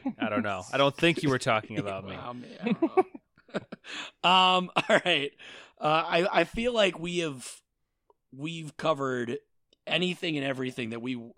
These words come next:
Speaker 2: I mean, this is, that you have given us, this, this has been unbelievable insight. I think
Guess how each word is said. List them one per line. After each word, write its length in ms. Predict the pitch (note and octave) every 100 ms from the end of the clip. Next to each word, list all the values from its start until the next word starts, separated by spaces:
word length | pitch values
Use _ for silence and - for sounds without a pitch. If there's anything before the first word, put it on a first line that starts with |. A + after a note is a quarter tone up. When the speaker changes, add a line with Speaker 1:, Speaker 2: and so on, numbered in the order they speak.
| -
Speaker 2:
I 60 | B2+
mean, 260 | A#2+ A#2
this 200 | B2+ C3
is, 340 | C3 G#2 - - _ _ _
that 80 | D#3
you 160 | D#3+ A#3+
have 120 | F3+
given 240 | D#3 D#3+
us, 280 | D3+ B2+ -
this, 240 | B2+ C#3+ C3+
this 200 | D#3 E3+
has 120 | D#3
been 200 | C3+ B2 -
unbelievable 520 | E3 E3+ D#3 C#3+ B2 B2+
insight. 380 | A#2+ - G#2+ G2
I 60 |
think 320 | F#2+ C3 B2+